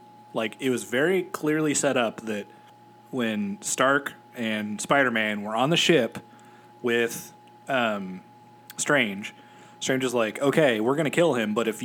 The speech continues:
either of you or the kid gets in my way, like, I'll kill you if I have to. Like, don't, do not mistake that." Like, you got very clear in the very beginning that he was like, "You guys do not matter if it comes down to, like,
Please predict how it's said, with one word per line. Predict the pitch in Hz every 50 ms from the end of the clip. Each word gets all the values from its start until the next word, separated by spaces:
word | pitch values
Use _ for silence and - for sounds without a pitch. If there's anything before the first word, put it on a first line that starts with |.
| 131 -
either | 135 143 165 160 180 160 147
of | 120 101
you | 104 113 117 127 156 165
or | 165 - 123 135 147
the | 131 117
kid | - - 143 139 127 120
gets | 123 117 -
in | - 113
my | 110 107
way, | 104 117 143 135 107 101 98 98 - - - - - - - - -
like, | - 113 - -
I'll | 190
kill | 208 - - 220 233 175
you | 123 113 110 107 107
if | 104 -
I | 120
have | 117 147 151 120 -
to. | - - 92 92 101 - - - - - - - - -
Like, | 127 113 107 101 - -
don't, | - 135 143 143 139 139 - - - - - - - - - -
do | - 131 139
not | 147 143 139 135 135 - - -
mistake | - 123 117 - 120 101 - -
that." | 95 104 - - - - - - - -
Like, | - 110 104 -
you | 120
got | 131 139 127 - 104 -
very | 110 113 127 151 185 202
clear | 185 - - 180 170 143 139 127
in | 120
the | 120 117
very | 127 135 143
beginning | 143 143 139 127 113 104 101 98 98 - - - - - - - - - - - - -
that | 139 123
he | 135 127
was | 127 123 117
like, | 120 113 107 101 98 - - - - - - - - - - - - - - - - - - - - - -
"You | - 123 127 135
guys | 135 143 135 131 127 120
do | 113 107 127 127
not | 135 131 131 127
matter | 123 120 117 113 113 110 107 110
if | 110 120 107 - -
it | 117 110 -
comes | - 120 110 110 104
down | 113 107 107 107 107 107
to, | - -
like, | 113 104 101 101 98 - -